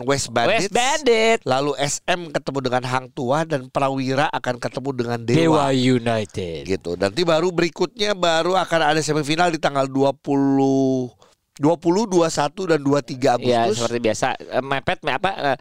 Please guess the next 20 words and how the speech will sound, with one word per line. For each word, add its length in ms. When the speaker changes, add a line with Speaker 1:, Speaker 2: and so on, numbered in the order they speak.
Speaker 2:
back 220
to 140
back 280
terus 260
loncat, 540
Speaker 1:
Iya, 240
Speaker 2:
ya. 160
Speaker 1:
tapi 160
minggu 240
depannya 320
ya, 80
berarti 160
Speaker 2:
Minggu 160
depannya, 160
Speaker 1:
weekendnya. 380
Speaker 2:
heeh. 120
Speaker 1:
Lalu 260
berikutnya 440
lagi 380
akan 320